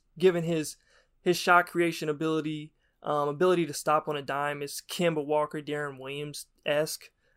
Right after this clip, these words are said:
Um, not saying that he will become that all-star level point guard, but, um, I do think that he has a really good chance of contributing in year one, too, and then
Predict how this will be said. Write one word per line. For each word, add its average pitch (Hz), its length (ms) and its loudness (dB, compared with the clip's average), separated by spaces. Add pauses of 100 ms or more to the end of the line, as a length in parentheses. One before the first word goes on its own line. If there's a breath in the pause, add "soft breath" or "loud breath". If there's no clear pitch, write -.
(100)
Um, 131 540 0 (460)
not 170 240 6
saying 156 180 0
that 147 140 -2
he 160 100 -2
will 143 380 -2
become 147 300 -8
that 131 200 -6
all-star 135 400 -6
level 127 220 -6
point 143 240 -4
guard, 131 320 -4
but, 151 240 4 (360)
um, - 420 -10 (680)
I 180 80 8
do 226 160 0
think 226 220 0
that 185 100 0
he 190 140 -2
has 185 180 2
a 170 60 -4
really 180 160 2
good 160 140 -4
chance 170 260 -2
of 143 100 -8
contributing 151 540 -2
in 143 100 -12
year 147 160 -4
one, 143 240 -4
too, 143 300 -6
and 135 120 -12
then 135 220 -12